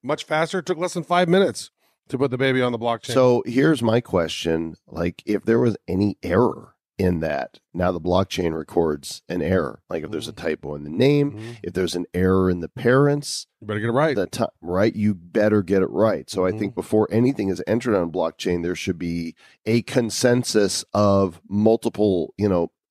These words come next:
Speaker 2: people on staff
Speaker 1: Mm-hmm.
Speaker 2: that are all checking the work, 'cause that's the pro-, there's the human error in it, right? If somebody puts the wrong
Speaker 1: That's so
Speaker 2: data
Speaker 1: true.
Speaker 2: in, now the wrong data's on blockchain
Speaker 1: What if the,
Speaker 2: forever.
Speaker 1: and what if the blockchain assumed the wrong gender?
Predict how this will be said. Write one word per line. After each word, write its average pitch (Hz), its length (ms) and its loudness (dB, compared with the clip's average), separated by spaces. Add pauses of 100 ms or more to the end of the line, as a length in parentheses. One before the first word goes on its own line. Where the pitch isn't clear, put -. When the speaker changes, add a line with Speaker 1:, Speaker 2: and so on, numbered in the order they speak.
(120)
Speaker 2:
people 113 260 2
on 95 160 2
staff - 680 -2
Speaker 1:
Mm-hmm. 120 360 -16
Speaker 2:
that 107 140 4
are 107 140 6
all 98 100 4
checking 95 440 0
the 85 80 2
work, 78 360 0
'cause 80 220 -4
that's 107 320 0
the - 80 -8
pro-, - 240 -2
there's 143 260 2
the 104 80 -4
human 98 380 0
error 95 340 0
in 73 60 -8
it, - 80 -12
right? 101 280 0
If 95 100 -10
somebody 110 280 -2
puts - 260 -6
the 92 120 -6
wrong 98 340 2
Speaker 1:
That's 98 100 -14
so 107 60 2
Speaker 2:
data 147 240 2
Speaker 1:
true. - 100 -4
Speaker 2:
in, 85 320 -2 (560)
now 101 500 4 (440)
the 117 140 0
wrong 117 260 4
data's 120 300 4
on 101 120 0
blockchain 110 380 0
Speaker 1:
What 151 120 4
if 143 40 6
the, 143 60 4
Speaker 2:
forever. - 140 0 (180)
Speaker 1:
and 143 100 2
what 156 100 6
if 147 80 2
the 139 80 -6
blockchain 139 480 2
assumed 135 360 0
the 127 40 2
wrong 127 220 4
gender? 139 400 0